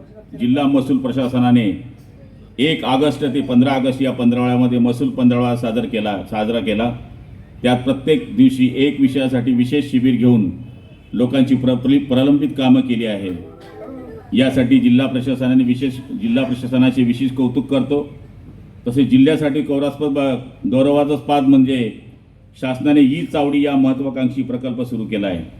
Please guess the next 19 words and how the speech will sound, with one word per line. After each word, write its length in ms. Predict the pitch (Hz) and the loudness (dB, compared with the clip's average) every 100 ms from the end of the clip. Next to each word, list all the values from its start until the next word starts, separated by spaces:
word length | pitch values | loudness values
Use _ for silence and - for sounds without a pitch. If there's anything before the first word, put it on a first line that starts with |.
| - - - | -20 -10 -2
त्यात 120 | 113 | 0
जळगाव 400 | 110 123 127 123 | 2 4 4 2
जिल्ह्याने 460 | 123 123 127 117 | 2 4 2 2
सर्व 340 | 101 151 151 160 | -2 -2 0 0
गावांना 540 | 139 131 127 110 95 90 - - - - - - - - | 0 0 0 0 0 -6 -12 -20 -20 -20 -20 -20 -20 -6
शंभर 340 | 131 143 165 156 | 0 4 4 2
टक्के 240 | 139 147 | 0 0
मागणी 340 | 135 135 135 | 2 4 4
ई 180 | 139 131 | 4 4
चावडीप्रमाणे 800 | 127 120 131 135 127 127 123 120 | 0 -2 -4 -4 -4 -4 -2 -2
प्रणालीमध्ये 1000 | 95 - 113 127 135 139 262 135 123 95 87 - - - | -6 -10 -2 2 4 4 2 2 0 -2 -8 -16 -20 -6
नोंदणी 360 | 110 131 139 135 | 2 4 6 4
केली 300 | - 113 110 | 2 -4 -6
आहे. 300 | 98 92 123 | -6 -2 -2
ई 40 | |
चावडी 340 | 131 135 135 139 | -2 -4 -2 0
अंमलबजावणीमध्ये 960 | 131 135 135 135 135 135 127 139 143 135 | 0 2 2 2 4 4 4 0 -2 -6
नाशिक 460 | 107 127 127 143 | -6 -6 -4 -4
विभागात 420 | 139 131 131 131 | -2 -2 -2 -4